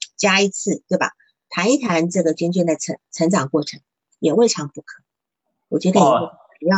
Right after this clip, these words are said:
Speaker 1: 只要对
Speaker 2: 把她
Speaker 1: 帮助。
Speaker 2: 王老师，你的意思是把她母亲请过来一块儿？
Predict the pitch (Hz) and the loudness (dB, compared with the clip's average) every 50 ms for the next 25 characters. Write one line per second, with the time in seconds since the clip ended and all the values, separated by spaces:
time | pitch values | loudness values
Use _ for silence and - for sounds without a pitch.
0 | 180 - - - 185 220 226 247 226 190 202 208 - - - - _ _ _ _ | 0 -2 -2 0 2 4 4 4 4 4 2 0 -6 -12 -20 -20 _ _ _ _
1 | _ _ - 170 170 175 - 160 - - _ _ _ _ _ _ _ _ _ - | _ _ -14 -12 -12 -12 -12 -14 -16 -16 _ _ _ _ _ _ _ _ _ -4
2 | 147 156 180 180 170 151 170 185 175 151 131 135 147 165 180 165 170 170 160 160 | 0 2 2 2 2 0 -2 -4 -4 -2 -2 -2 0 0 0 0 0 2 2 2
3 | 160 156 156 - 151 143 151 156 143 127 110 101 - - 127 127 139 131 - 123 | 2 2 2 2 0 0 0 -2 -2 -4 -8 -8 -8 -6 -6 -6 -6 -6 -4 -4
4 | 113 104 104 113 123 120 120 117 123 123 - - 165 156 - - | -2 0 0 2 2 2 0 0 -2 -4 -2 -2 0 0 0 -2